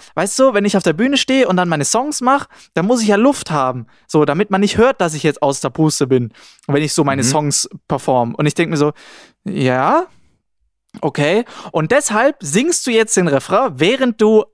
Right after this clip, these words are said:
Speaker 1: einen Liegestütz machst.“ Und ich denk mir so, <laughs> „Oh nein, es geht wieder los.“
Speaker 2: Aber, äh, verliert man dadurch nicht mehr Luft, wenn man Liegestütze macht, weil man ja Sauerstoff braucht für die Muskeln? Also
Speaker 1: Ge-,
Speaker 2: ist es nicht
Speaker 1: exakt. Ja, genau.
Speaker 2: kontraproduktiv?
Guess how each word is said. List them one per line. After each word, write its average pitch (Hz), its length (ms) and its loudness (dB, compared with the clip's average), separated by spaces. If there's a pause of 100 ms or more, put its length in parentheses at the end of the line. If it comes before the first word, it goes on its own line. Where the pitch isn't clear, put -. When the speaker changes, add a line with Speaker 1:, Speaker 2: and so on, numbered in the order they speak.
Speaker 1:
einen 147 280 0
Liegestütz 156 680 0
machst.“ 127 420 -4
Und 151 120 -2
ich 151 100 -2
denk 160 180 0
mir 165 120 -4
so, 143 140 0
<laughs> - 20 -4
„Oh 175 40 -4 (380)
nein, - 760 -8 (160)
es - 140 -8
geht - 400 -6
wieder 170 220 -2 (120)
los.“ - 580 -8 (360)
Speaker 2:
Aber, 107 240 0
äh, - 960 -8
verliert 123 300 0
man 127 120 0
dadurch 123 240 0
nicht 113 180 0
mehr 117 220 2
Luft, 131 460 0
wenn 127 100 2
man 120 120 2
Liegestütze 127 420 -2
macht, 117 300 0
weil 110 100 2
man 107 180 2
ja 104 120 4
Sauerstoff 104 480 0
braucht 98 400 -2
für 131 140 0
die 127 100 2
Muskeln? 147 680 0
Also 92 240 0
Speaker 1:
Ge-, - 80 2
Speaker 2:
ist 196 100 -6
es 104 140 -4
nicht 175 80 -2
Speaker 1:
exakt. - 420 -4
Ja, 185 100 0
genau. 185 200 0
Speaker 2:
kontraproduktiv? 185 340 -6